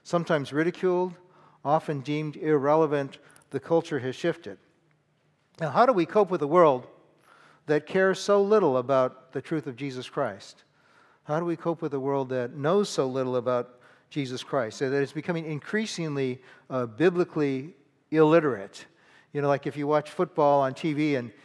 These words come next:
you always see somebody holding up those signs in the crowd that says, uh, "John three sixteen." You know what that means, right? Most of us do. It's a John, the Gospel of John, fourth book in the New Testament, chapter three, verse sixteen.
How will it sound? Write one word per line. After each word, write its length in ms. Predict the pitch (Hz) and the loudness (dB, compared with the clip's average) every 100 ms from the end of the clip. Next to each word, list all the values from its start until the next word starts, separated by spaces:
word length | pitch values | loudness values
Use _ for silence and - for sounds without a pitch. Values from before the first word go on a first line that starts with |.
| - _ | -20 _
you 160 | 143 151 | 0 2
always 240 | 170 165 | 2 0
see 180 | - 170 | -4 -4
somebody 420 | - 180 170 151 | -2 0 0 0
holding 280 | 147 165 165 | -2 0 -2
up 140 | 156 | -2
those 180 | 147 139 | -4 -2
signs 400 | 165 156 156 131 | -2 -2 -2 -4
in 80 | 135 | -4
the 80 | 131 | -4
crowd 400 | - 143 139 127 | 0 2 2 0
that 180 | 123 | -8
says, 600 | - - - 139 127 113 | -10 -20 -6 -2 -2 -4
uh, 160 | 123 117 - _ | -6 -8 -12 _
"John 280 | 156 151 151 | 0 0 0
three 220 | 160 156 | -6 -6
sixteen." 640 | - 156 - 170 151 101 95 _ _ - | -6 -10 -8 -8 -8 -10 -18 _ _ -4
You 120 | 170 | 0
know 120 | 196 | 0
what 100 | 190 | 0
that 160 | 196 202 | 0 -2
means, 380 | 208 240 - - _ _ _ | -2 -6 -12 -20 _ _ _
right? 180 | 165 208 _ _ - | -8 -8 _ _ -4
Most 240 | 196 - | -4 -2
of 80 | 185 | -4
us 100 | 165 | -2
do. 200 | - 156 | 0 0
It's 160 | 123 123 | -2 -8
a 80 | - - _ | -12 -20 _
John, 420 | 139 139 147 139 | -2 -2 -2 -6
the 60 | 113 | -8
Gospel 420 | 139 143 143 151 | -2 -2 -2 -6
of 80 | 120 | -4
John, 380 | 135 139 143 | -4 -2 -4
fourth 360 | - 143 143 _ | -6 -6 -6 _
book 200 | 139 139 | -10 -8
in 100 | 135 | -8
the 100 | 131 | -6
New 140 | 135 | -8
Testament, 640 | 135 147 - 151 147 147 139 - - - | -6 -6 -6 -8 -4 -4 -6 -18 -20 0
chapter 400 | 156 151 - 143 | 4 4 2 -8
three, 460 | - 151 151 151 | -4 0 0 0
verse 380 | - 131 151 147 | -4 -2 -2 -2
sixteen. 800 | - 156 - - 170 160 170 180 | -6 -6 -6 -8 -4 -4 -4 -8